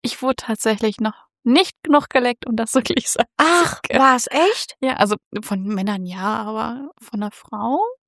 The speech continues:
Speaker 1: nicht.
Speaker 2: Aber, aber okay, wenn der Mann dich leckt, wie hättest du es denn gern?
Speaker 1: Also zum einen mag ich Face-Sitting sehr.
Speaker 2: Mhm.
Speaker 1: Und da darf's dann auch schon mal ein bisschen wilder zugehen. Manchmal habe ich Angst um ihre Nasen.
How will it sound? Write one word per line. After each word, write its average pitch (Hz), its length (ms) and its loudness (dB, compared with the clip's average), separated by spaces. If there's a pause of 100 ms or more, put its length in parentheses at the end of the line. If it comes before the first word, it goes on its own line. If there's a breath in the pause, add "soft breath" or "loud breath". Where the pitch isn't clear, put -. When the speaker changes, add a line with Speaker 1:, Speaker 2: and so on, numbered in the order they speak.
(140)
Speaker 1:
nicht. 285 160 0
Speaker 2:
Aber, 214 240 4
aber 208 260 4
okay, 208 320 2
wenn 220 240 2
der 196 120 4
Mann 226 260 4
dich 226 220 0
leckt, 208 220 0
wie 196 140 0
hättest 233 480 -2
du 180 80 0
es 165 140 -4
denn 156 160 0
gern? 156 300 0 (400 loud breath)
Speaker 1:
Also 233 160 2
zum 220 220 -2
einen 226 240 4
mag 220 220 0
ich 220 120 -8
Face-Sitting - 680 -4
sehr. 262 420 -4
Speaker 2:
Mhm. 233 500 8 (500 soft breath)
Speaker 1:
Und 226 360 2 (600)
da 247 120 0
darf's 240 260 -2
dann 247 140 0
auch 240 80 0
schon - 140 0
mal 233 80 6
ein 226 60 0
bisschen 226 280 -2
wilder 254 240 4
zugehen. 254 240 0
Manchmal 254 200 4
habe 262 60 4
ich - 80 0
Angst 254 200 0
um 269 80 2
ihre 240 180 0
Nasen. 247 380 0